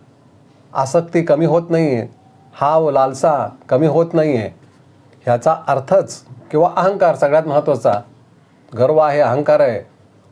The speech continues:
आपण म्हणतो की किती अहंकारी मनुष्य आहे. म्हणजे थोडक्यात काय, ह्या सगळ्यांच्या अधीन मन झालेलं आहे, मनाच्या अधीन नाही आहेत ह्या गोष्टी. खरं म्हणजे मनाच्या अधीन पाहिजेत. मनाच्या अधीन झाल्या तर सहज मुक्ती म्हटलंय.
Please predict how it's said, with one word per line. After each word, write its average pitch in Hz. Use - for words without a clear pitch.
आपण 139
म्हणतो 151
की 151
किती 127
अहंकारी 147
मनुष्य 147
आहे. 107
म्हणजे 143
थोडक्यात 151
काय, 175
ह्या 139
सगळ्यांच्या 160
अधीन 147
मन 147
झालेलं 113
आहे, 92
मनाच्या 165
अधीन 170
नाही 208
आहेत 143
ह्या 147
गोष्टी. 143
खरं 135
म्हणजे 175
मनाच्या 160
अधीन 147
पाहिजेत. 147
मनाच्या 180
अधीन 170
झाल्या 175
तर 202
सहज 175
मुक्ती 226
म्हटलंय. 165